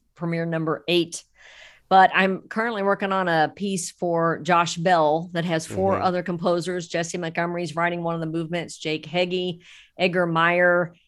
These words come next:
Speaker 1: and Kevin Putz were each doing one movement. Uh, that will probably be in the next year or so. I've got a couple of recordings coming out. The Philadelphia Orchestra's recording of Time for Three just came out. That's an amazing recording.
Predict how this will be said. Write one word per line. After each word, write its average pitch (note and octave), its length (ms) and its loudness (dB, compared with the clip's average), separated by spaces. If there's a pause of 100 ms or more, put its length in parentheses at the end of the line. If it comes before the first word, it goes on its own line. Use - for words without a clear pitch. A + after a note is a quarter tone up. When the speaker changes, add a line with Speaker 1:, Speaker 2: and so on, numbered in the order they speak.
(140)
Speaker 1:
and D#3+ 240 0
Kevin F#3 320 0
Putz F#3+ 280 -4
were E3 100 -4
each F3+ 240 -4
doing F3+ 340 -2
one F3 400 0
movement. F3 580 -2 (400)
Uh, E3 260 2
that F#3 280 4
will E3 100 -2
probably A3+ 340 4
be G3+ 120 6
in G3 80 2
the F#3 60 0
next F3+ 260 -2
year F#3 360 0
or E3 60 2
so. D3 560 -2 (100)
I've E3 120 -2
got F#3+ 120 4
a F#3 40 2
couple G3+ 300 -2
of E3+ 100 -4
recordings G#3+ 540 -2
coming G3 360 -4
out. F#3 360 0
The E3 100 0
Philadelphia F3 480 -2
Orchestra's F3+ 640 -4
recording F3+ 640 -2
of D3+ 460 -4
Time F3+ 260 0
for D#3 100 -6
Three F3+ 220 -4
just E3+ 280 -4
came F3 260 -6
out. D3 360 -2
That's F#3 200 -6
an D3+ 80 -8
amazing D#3+ 500 -2
recording. D3 480 -2